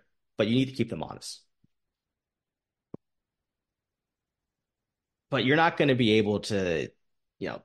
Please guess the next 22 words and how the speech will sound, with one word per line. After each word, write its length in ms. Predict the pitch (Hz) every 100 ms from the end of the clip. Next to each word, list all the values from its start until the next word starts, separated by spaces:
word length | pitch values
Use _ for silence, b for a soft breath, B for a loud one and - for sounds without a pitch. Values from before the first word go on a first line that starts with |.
| -
you, 140 | 123
you're, 400 | 110 117 117 120
you're 100 | 117
kind 140 | 113 123
of 60 |
reverting 300 | 120 113 117
back 160 | 110 104
to 60 | -
the 60 |
problem 480 | - 151 104 82 80
of, 160 | 80 85
you 60 |
know, 80 | 85
Hunter 300 | 113 113 110
could 160 | - 104
still, 200 | - 104
is 220 | - 95
still 240 | - 98
shooting 300 | 98 104 98
about 240 | 90 90 -
forty-one 320 | 92 90 85
percent, 400 | 82 - 147 -